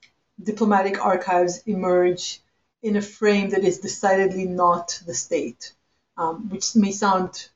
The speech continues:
counterintuitive when we talk about diplomacy, but the point is precisely to situate these diplomatic archives, such as the archives of the Venetian Bylot, uh, and, and other similar exemplars,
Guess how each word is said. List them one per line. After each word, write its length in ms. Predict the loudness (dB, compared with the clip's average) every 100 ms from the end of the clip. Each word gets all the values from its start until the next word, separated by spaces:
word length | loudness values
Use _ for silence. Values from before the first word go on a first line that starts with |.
| _
counterintuitive 800 | -4 2 2 2 0 0 2 0
when 120 | -4
we 120 | -10
talk 260 | -6 -4 -2
about 240 | 0 -2
diplomacy, 640 | -2 0 2 2 -2 -4 -4
but 140 | -6
the 60 | -8
point 280 | -4 0 0
is 120 | 0
precisely 840 | -4 -6 0 0 0 -2 -2 -2 -8 _ _ _
to 80 | -6
situate 680 | -4 0 0 4 4 4 0
these 160 | -6
diplomatic 580 | -6 -8 -2 0 0 0
archives, 460 | 0 0 0 -2 2
such 280 | 4 4 2
as 140 | -2
the 140 | -4
archives 440 | -2 -2 0 -4 -2
of 140 | -8
the 60 | -6
Venetian 540 | -6 -6 -8 -12 -10
Bylot, 680 | -2 0 2 2 0 -4 -20 _ _ -12
uh, 280 | -6 -6 -6 -8
and, 280 | -10 -10 -14
and 160 | -18 -20 -18
other 240 | -8 -6 -6
similar 640 | -4 0 2 2 0 -2 -6 -20
exemplars, 800 | -12 -8 -8 -4 -2 -2 -4